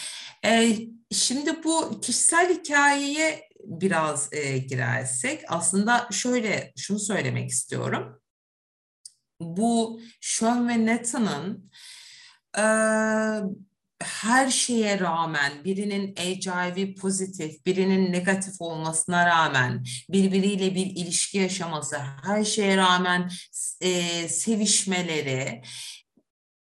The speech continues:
çok büyük bir karşı duruş aslında başlı başına. Bak hiç eylem ve cenazelere falan girmiyorum. Direkt bunun üzerinden anlatmak istiyorum özellikle. Çünkü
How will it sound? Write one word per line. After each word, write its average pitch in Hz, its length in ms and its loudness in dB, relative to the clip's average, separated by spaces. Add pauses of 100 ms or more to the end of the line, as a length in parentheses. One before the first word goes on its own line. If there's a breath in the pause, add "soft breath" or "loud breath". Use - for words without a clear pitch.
(140)
çok - 300 -4
büyük 226 200 0
bir 240 180 2
karşı 190 480 4
duruş 131 280 -2
aslında - 460 -4
başlı 131 380 -4
başına. 131 420 -4
Bak 151 240 -6
hiç - 300 -2
eylem 196 460 6
ve 196 160 2
cenazelere 190 920 4
falan 180 420 -2
girmiyorum. 139 760 -4
Direkt 233 340 0
bunun 220 240 4
üzerinden 147 500 0
anlatmak 131 560 -6
istiyorum - 480 -4
özellikle. - 640 -4
Çünkü 320 540 -2